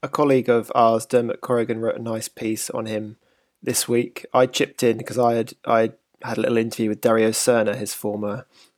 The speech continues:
uh, Croatia colleague, for a number of years, and he was waxing lyrical about Modric, just saying that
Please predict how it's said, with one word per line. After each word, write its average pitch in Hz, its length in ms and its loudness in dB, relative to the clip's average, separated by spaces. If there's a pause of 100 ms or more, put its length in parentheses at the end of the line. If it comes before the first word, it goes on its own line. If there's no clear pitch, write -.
uh, 104 280 -8 (220)
Croatia 107 720 -2 (320)
colleague, 113 560 0
for 123 160 4
a 117 40 2
number 131 220 0
of 113 120 0
years, 107 260 2
and 117 80 -4
he 123 100 2
was 110 300 2 (580)
waxing 113 340 0
lyrical 113 340 2
about 104 260 0
Modric, 104 380 -2
just - 340 -4
saying 107 260 0
that - 200 -4